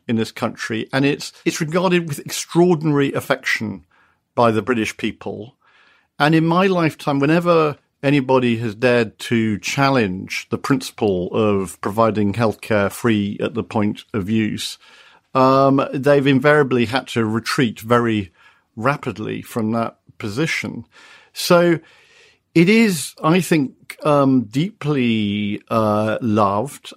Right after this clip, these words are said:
Um, it is sort of embedded in British consciousness, and it chimes with the long, I think, the sort of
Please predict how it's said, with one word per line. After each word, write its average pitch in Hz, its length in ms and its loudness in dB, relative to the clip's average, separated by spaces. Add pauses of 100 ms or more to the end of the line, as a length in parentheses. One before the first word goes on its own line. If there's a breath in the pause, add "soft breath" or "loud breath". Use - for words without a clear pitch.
(140)
Um, 110 960 2
it 120 180 -2
is 110 300 -2
sort 131 160 -8
of 117 80 -4
embedded 127 540 2
in 107 400 0
British - 640 -6
consciousness, - 960 -8
and 117 120 2
it 117 300 -4
chimes 139 600 2
with 113 340 -4
the 117 100 0
long, 113 760 -2
I 117 80 -2
think, 123 200 -2
the 117 80 -4
sort 123 180 -2
of - 100 -6